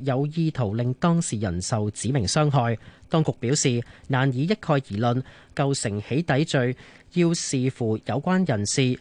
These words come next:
係咪意圖或罔顧情況，按實際情況判斷。連倚婷報道。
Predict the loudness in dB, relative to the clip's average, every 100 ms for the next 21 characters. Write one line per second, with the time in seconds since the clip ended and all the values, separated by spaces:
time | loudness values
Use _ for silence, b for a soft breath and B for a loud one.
0 | 0 2 2 0 0 0 2 0 0 -4
1 | -2 -2 0 -2 -2 0 -2 0 -2 2
2 | 2 2 -4 b 0 0 0 -2 -6 -2
3 | -2 -2 -4 -2 -2 0 0 2 0 -2
4 | b b -2 0 0 0 -2 -6 -6